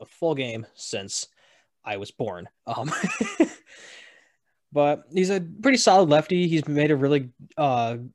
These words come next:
he made a decent transition to, um, a bullpen role as, like, a long reliever. Um, he's kind of been the guy who, if, you know, you have Keuchel, like, or, I'm referencing White Sox, like, his time with the White Sox, but, like, yeah, if you have Keuchel going out there and they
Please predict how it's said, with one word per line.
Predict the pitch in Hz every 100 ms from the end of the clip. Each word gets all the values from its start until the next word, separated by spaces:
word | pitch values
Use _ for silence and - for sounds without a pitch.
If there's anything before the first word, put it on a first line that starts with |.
| _ -
he | 156
made | 147
a | 156
decent | 139 147 156
transition | 151 131 123 117 127 123
to, | - 120 113 110
um, | 104 101 95 95 - _ _ _
a | 127
bullpen | 123 117 127 120
role | 117 113 113
as, | 110 107 110
like, | 104
a | 104
long | 110 113
reliever. | 107 104 98 98 104 _ _ _ _ -
Um, | 104 101 98 127 _ _ _
he's | 139 -
kind | 156 143
of | 139 147
been | 131
the | 117
guy | 107 104 110 110
who, | 110 113 101
if, | 101 107 -
you | 110
know, | 98
you | 101
have | 101
Keuchel, | - 107 110 110 110 - -
like, | - -
or, | 117 104 107 101 - 139
I'm | 123 135 123 _ -
referencing | 120 110 104 101 107
White | 107 -
Sox, | -
like, | 117 107
his | 104
time | -
with | 104
the | 107
White | 104 104
Sox, | 107
but, | -
like, | 104 104 - _ - _
yeah, | 143
if | 135
you | 143
have | 139 -
Keuchel | 110 107 113
going | 110 110
out | 107 110
there | 120 113
and | 104 107
they | 104 104